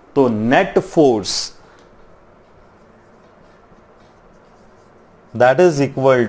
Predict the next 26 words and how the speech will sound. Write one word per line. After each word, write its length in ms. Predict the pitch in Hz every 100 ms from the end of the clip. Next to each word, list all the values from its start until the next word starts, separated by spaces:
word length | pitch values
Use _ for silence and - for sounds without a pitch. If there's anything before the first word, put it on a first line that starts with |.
| 135
to 100 | 147 151 - - - _ 147
F 220 | 160 175 - - -
sin 640 | - - - 139 139 170 175 -
theta 460 | 120 104 113 113 127 - - - -
plus 260 | 131 127 135 - - - _ - _ 135
एम 240 | 127 113
जी, 300 | 95 90 87 82 -
या 160 | 117 127
net 480 | 113 113 160 - 156
weight 420 | 110 120 151 147
लिख 260 | 123 101
दो। 340 | 104 131 185 180 - _ _ _ 113
यहां 300 | 110 110 107
पर 220 | 110 131
net 340 | 120 131 147
force 440 | 147 - 117 117 -
की 120 | 127
जगह 440 | 117 110 143 143 - 104
weight 360 | 104 139 151
भी 240 | 117 127 147
एक 160 | 127
तरह 240 | - 117 107
की 260 | - 156 185
force 500 | - - 147 127 110
होती 340 | 87 - 92
है, 200 | 104 156